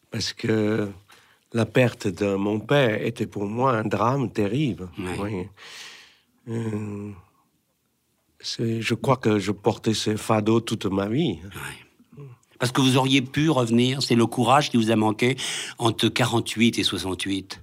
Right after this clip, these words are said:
Speaker 2: Vous aviez quand même
Speaker 1: C'est-à-dire, euh,
Speaker 2: du tout.
Speaker 1: <coughs> Je proposais à mon père d'aller le voir.
Speaker 2: Oui.
Speaker 1: Il m'avait répondu avec des lettres, avec beaucoup de gentillesse, s-, m-, me fait savoir, «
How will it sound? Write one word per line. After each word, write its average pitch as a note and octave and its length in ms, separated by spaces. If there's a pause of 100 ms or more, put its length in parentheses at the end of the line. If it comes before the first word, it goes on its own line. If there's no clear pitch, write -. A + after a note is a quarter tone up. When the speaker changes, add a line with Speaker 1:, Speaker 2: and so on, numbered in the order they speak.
(1000)
Speaker 2:
Vous F#2+ 240
aviez F#2+ 240
quand G3 120
même A3 80
Speaker 1:
C'est-à-dire, F#3 340
euh, A2 160 (360)
Speaker 2:
du G#2 140
tout. - 140 (140)
Speaker 1:
<coughs> - 140
Je A2 160
proposais D#3+ 500
à C3 80
mon A2+ 220
père B2 320
d'aller G#2+ 1300
le G2 80
voir. G#2 580 (160)
Speaker 2:
Oui. F#2 240 (440)
Speaker 1:
Il B2 220
m'avait B2 380
répondu C#3+ 600
avec B2 320
des A2+ 100
lettres, C3 420
avec A2 300
beaucoup D3+ 300
de C3+ 120
gentillesse, B2+ 840
s-, A#2+ 260 (420)
m-, A#2 80 (140)
me A#2+ 220
fait B2 240
savoir, « A2+ 760